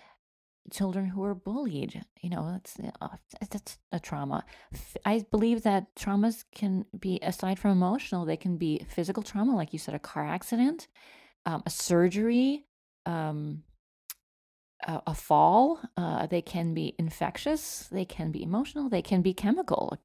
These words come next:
a, a, a severe chemical exposure. So any of these traumas can be relieved through map. And by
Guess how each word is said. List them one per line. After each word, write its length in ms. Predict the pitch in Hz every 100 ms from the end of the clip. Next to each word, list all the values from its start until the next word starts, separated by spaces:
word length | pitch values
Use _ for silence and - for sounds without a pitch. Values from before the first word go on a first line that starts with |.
| -
a, 120 | 160 -
a, 120 | 165 165 -
a 60 |
severe 320 | - 170 170 165
chemical 340 | 175 175 165
exposure. 480 | - - 208 208 156
So 240 | - 180 - - - - - _ -
any 200 | 226 247
of 40 |
these 160 | 214 208
traumas 360 | 202 190 175
can 180 | - 185
be 120 | 165
relieved 380 | 160 170 214 233
through 200 | - 175
map. 280 | 180 233 233
And 120 | 170
by 280 | 185 165 170